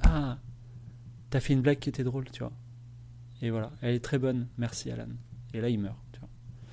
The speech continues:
Et, euh, voilà, je suis très content de, de, de cette blague de fin qui, euh, qui est, euh, triste et drôle. Non, en fait, c'est encore plus pathétique, tu vois. Il dit, euh, « Elle est drôle, enfin, la blague est drôle parce que je suis désespéré. Il n'existe nul mot pour décrire la douceur que, douleur que je ressens. » Bon,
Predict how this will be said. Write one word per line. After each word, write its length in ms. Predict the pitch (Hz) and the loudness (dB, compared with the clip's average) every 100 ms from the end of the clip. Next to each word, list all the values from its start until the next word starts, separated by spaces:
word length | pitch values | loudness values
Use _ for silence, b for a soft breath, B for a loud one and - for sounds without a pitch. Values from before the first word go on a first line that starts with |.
| B B B B B - | B B B B B 0
Et, 160 | 127 123 | 4 6
euh, 460 | 117 113 107 101 110 117 - - - - - - | 6 4 0 -2 -6 -10 -12 -16 -16 -16 -12 -8
voilà, 200 | - 101 117 | -2 -2 -2
je 60 | |
suis 100 | - | -6
très 120 | - | -4
content 260 | 147 151 151 | 0 4 4
de, 220 | 131 113 | 4 2
de, 60 | 117 | 4
de 100 | 131 - 139 | 8 8 8
cette 240 | - 135 | 2 8
blague 180 | 147 147 | 8 10
de 100 | 139 | 6
fin 280 | - 131 151 - | 4 -2 -4 -10
qui, 360 | - 120 113 | -6 -2 0
euh, 200 | 113 110 | 0 -2
qui 180 | 113 - | -6 -4
est, 60 | 113 | -2
euh, 140 | 110 | -2
triste 320 | 113 147 - | -2 -4 -2
et 40 | 120 | -2
drôle. 180 | 117 117 | 0 8
Non, 160 | 147 - B - | 8 8 B 8
en 60 | |
fait, 340 | 147 160 131 - | 8 8 4 4
c'est 160 | - | 2
encore 240 | 131 139 123 | 4 6 6
plus 120 | 156 | 8
pathétique, 420 | 147 139 131 143 | 6 4 0 -2
tu 60 | - | -2
vois. 100 | 123 | -2
Il 80 | 123 | -2
dit, 240 | 131 123 | -2 -2
euh, « 360 | 113 113 117 127 | 0 -2 -6 -4
Elle 120 | 117 | 2
est 60 | 120 | 4
drôle, 280 | 120 123 127 | 4 2 0
enfin, 200 | 117 113 | -2 0
la 120 | 113 | 4
blague 180 | 127 135 | 4 4
est 60 | |
drôle 200 | 127 135 | 4 4
parce 180 | 131 117 | 2 -2
que 100 | - | -4
je 40 | - | -6
suis 100 | 120 | -4
désespéré. 800 | 113 113 - 113 113 120 113 107 | -2 -4 -2 -2 0 -2 -2 -4
Il 100 | 113 | -4
n'existe 320 | 113 123 117 123 | -2 -2 0 4
nul 80 | |
mot 160 | 123 127 | 6 4
pour 160 | 127 117 | 4 0
décrire 220 | 117 113 | 0 -2
la 80 | 110 | -2
douceur 320 | - - 117 | -4 -8 -8
que, 100 | 143 | -6
douleur 320 | 127 127 127 | 0 2 0
que 100 | 127 | -2
je 60 | 117 | -4
ressens. » 260 | 117 131 | -2 -2
Bon, 140 | 117 | -2